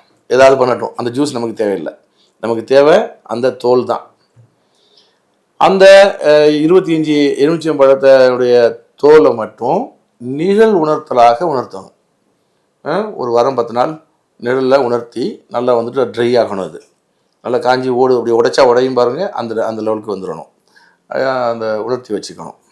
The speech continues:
இது இல்லாம சைமல்டேனியஸா அதே சமயத்துல நித்திய கல்யாணி அப்படின்னு சொல்லி ஒரு செடி இருக்கு. அந்த நித்திய கல்யாணிங்கிறது பிங்க் கலர்ல பூ இருக்கும். அந்த நித்திய கல்யாணி செடியை வேரோட பறிச்சு வேரை அலசிடணும்.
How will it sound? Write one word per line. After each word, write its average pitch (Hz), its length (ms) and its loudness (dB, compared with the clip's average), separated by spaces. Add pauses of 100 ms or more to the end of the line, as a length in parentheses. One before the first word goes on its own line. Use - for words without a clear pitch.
(160)
இது 113 120 -8
இல்லாம 113 560 -4 (480)
சைமல்டேனியஸா 143 1040 0
அதே 127 220 -2
சமயத்துல 120 760 -4 (340)
நித்திய 190 560 -2
கல்யாணி 143 760 -2
அப்படின்னு 127 300 -4
சொல்லி 127 300 -4
ஒரு 131 280 0
செடி 104 220 -8
இருக்கு. 87 300 -12 (1500)
அந்த 101 180 -12
நித்திய 143 260 -6
கல்யாணிங்கிறது 127 800 -4 (200)
பிங்க் 196 240 -4
கலர்ல 156 360 4
பூ 131 140 -2
இருக்கும். - 280 -8 (280)
அந்த 120 160 -8
நித்திய 131 280 -6
கல்யாணி 120 320 -4
செடியை 110 500 -8 (260)
வேரோட 113 460 -2
பறிச்சு 110 540 -10 (220)
வேரை 147 260 2
அலசிடணும். 107 580 -4